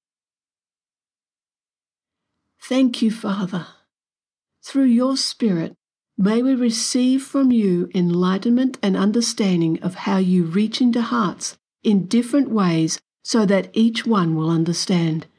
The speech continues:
In Jesus' name, amen.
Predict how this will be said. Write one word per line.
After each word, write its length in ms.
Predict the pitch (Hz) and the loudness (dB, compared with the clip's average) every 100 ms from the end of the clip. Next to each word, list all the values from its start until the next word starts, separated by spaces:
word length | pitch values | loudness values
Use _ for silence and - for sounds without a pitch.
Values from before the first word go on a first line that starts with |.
| _ _ - | _ _ 0
In 200 | 175 156 | 0 2
Jesus' 560 | - 156 156 175 - | 0 0 2 -2 0
name, 480 | 185 156 147 139 - _ _ _ - | 0 0 -2 -6 -10 _ _ _ -6
amen. 640 | 160 151 151 151 147 | -4 -2 -2 -4 -6